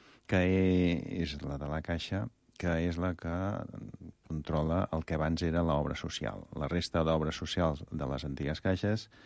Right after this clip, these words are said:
doncs, la fan aquestes fundacions ordinàries. De les, aquestes deu caixes, doncs, eh, es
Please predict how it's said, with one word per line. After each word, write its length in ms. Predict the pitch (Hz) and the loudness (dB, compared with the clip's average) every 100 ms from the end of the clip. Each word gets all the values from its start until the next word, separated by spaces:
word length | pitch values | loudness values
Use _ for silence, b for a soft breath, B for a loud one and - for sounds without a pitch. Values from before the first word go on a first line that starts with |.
| B B B B B B | B B B B B B
doncs, 520 | 90 82 87 85 78 | -2 2 4 4 2
la 160 | 82 78 | 0 0
fan 240 | 82 80 | 0 2
aquestes 400 | 87 80 95 87 | 2 -2 -2 -2
fundacions 480 | - 85 76 82 80 | 0 0 0 0 0
ordinàries. 800 | 85 - 69 87 82 64 - - - _ b b b b - | -2 -2 2 2 2 0 -6 -12 -16 _ b b b b -4
De 140 | 90 85 | 2 2
les, 240 | 82 80 - - - | 2 0 0 -2 -4
aquestes 380 | - 87 - 82 | -4 -4 -4 -2
deu 100 | 85 82 | -2 0
caixes, 420 | 85 82 92 92 82 | 0 0 0 0 -2
doncs, 400 | 78 76 73 76 | -2 -2 -4 -6
eh, 920 | 73 73 71 69 69 67 65 67 65 | -4 -4 -4 -6 -6 -8 -10 -12 -14
es 100 | 71 | -12